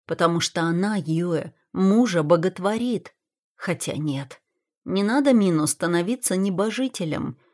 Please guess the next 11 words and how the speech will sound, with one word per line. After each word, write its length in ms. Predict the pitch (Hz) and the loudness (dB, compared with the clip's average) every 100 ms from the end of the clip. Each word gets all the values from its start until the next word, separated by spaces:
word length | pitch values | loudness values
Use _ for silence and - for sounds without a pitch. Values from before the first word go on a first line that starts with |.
| _ _ | _ _
Он 160 | - 254 | -2 -2
хорош 440 | - 302 277 262 | 2 4 4 2
именно 380 | 262 254 247 233 | 2 4 4 2
такой, 600 | 233 226 - 185 202 170 - _ | 2 -2 -2 0 0 -2 -6 _
иногда 420 | 165 170 147 185 | -2 0 2 4
надменный, 880 | 180 160 139 151 170 220 220 208 190 - _ | 4 0 -2 -2 -2 0 0 0 -2 -8 _
порой 320 | 196 247 311 | 2 4 4
жестокий, 920 | 196 175 - - 262 277 277 233 214 - _ - | 2 0 -2 0 0 0 0 -4 -4 -8 _ -4
временами 720 | 165 208 220 262 330 214 160 | 0 2 4 6 6 4 2
издевательски 800 | 143 156 202 233 160 - - 156 | 0 -2 -2 -2 -2 -4 -4 -4
вежливый, 840 | 143 196 240 214 202 190 190 | -2 -2 -2 0 0 2 0